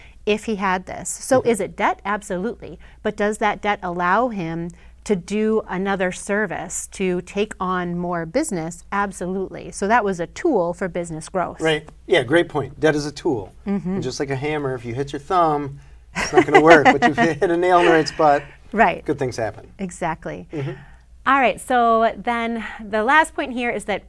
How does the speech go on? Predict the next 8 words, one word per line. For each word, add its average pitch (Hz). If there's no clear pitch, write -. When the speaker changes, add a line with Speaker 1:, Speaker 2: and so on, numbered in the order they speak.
Speaker 1:
we'd 220
like 277
you 311
to 311
think 254
abundantly, 175
not 170
scarcely. 160